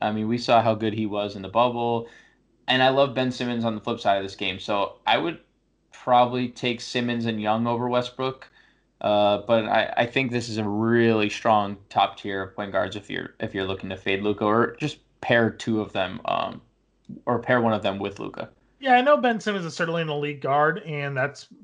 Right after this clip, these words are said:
Speaker 2: most likely the matchup that Westbrook i-, is gonna have to deal with there. But just from a pure volume standpoint, like, I, I'm not too worried about Westbrook maybe struggling,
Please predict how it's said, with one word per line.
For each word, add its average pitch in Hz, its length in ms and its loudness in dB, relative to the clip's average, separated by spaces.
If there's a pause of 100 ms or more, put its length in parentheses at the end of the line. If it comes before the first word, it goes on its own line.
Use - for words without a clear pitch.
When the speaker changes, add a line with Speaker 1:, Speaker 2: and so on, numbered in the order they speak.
Speaker 2:
most 165 360 0
likely 151 340 0
the 143 100 -4
matchup 143 420 0
that 139 100 0
Westbrook 135 480 -2 (400)
i-, - 20 -8
is 160 380 0
gonna 165 200 4
have 156 260 2
to 151 80 2
deal 156 260 -4
with 165 140 -2
there. 160 160 2
But 170 160 -2
just 233 180 -4
from 180 140 0
a 151 60 0
pure 160 300 2
volume 147 460 0
standpoint, 170 640 -2 (300)
like, 151 180 2
I, - 200 -8 (760)
I'm 202 180 4
not 214 160 4
too 220 140 2
worried 180 300 4
about 170 180 0
Westbrook 160 400 0
maybe 147 180 -8
struggling, 156 720 -2